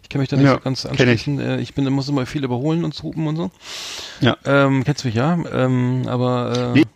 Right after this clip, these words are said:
Speaker 2: also ich kenn das mit dem, mit dem Verkehr. Wir sind ja auch so eine Urlaubsregion hier und jetzt im Augenblick,
Speaker 1: Ach so, ja.
Speaker 2: ich, ich wollte heute ins Kino. Ich hatte mir, ich bin echt pünktlich losgefahren, weil ich noch Tickets kaufen wollte.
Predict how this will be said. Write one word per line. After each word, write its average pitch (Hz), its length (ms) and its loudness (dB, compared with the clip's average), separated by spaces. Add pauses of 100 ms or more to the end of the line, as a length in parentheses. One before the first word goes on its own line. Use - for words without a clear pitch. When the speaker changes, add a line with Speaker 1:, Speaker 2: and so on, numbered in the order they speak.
Speaker 2:
also 160 100 0
ich 156 80 -6
kenn 196 80 4
das 175 140 -2
mit 160 80 -2
dem, 151 160 2
mit 151 100 2
dem 147 80 4
Verkehr. 160 320 0
Wir 120 80 -2
sind 123 100 -2
ja 143 60 2
auch 175 80 2
so - 100 -10
eine 135 60 2
Urlaubsregion 131 600 0
hier 151 140 0
und 127 100 -2
jetzt 135 120 -4
im 147 80 -2
Augenblick, 160 280 -2
Speaker 1:
Ach - 20 0
so, 120 80 0
ja. 123 160 -2
Speaker 2:
ich, 127 140 -4
ich 170 120 -2
wollte 190 160 6
heute 175 160 4
ins 147 140 -4
Kino. 220 380 0
Ich - 160 -4
hatte 175 100 0
mir, 165 260 2 (280)
ich - 80 -8
bin 170 80 2
echt - 180 -2
pünktlich 233 320 2
losgefahren, 170 420 0
weil 123 100 4
ich 131 40 2
noch 127 60 0
Tickets 147 320 0
kaufen 127 280 0
wollte. 131 300 2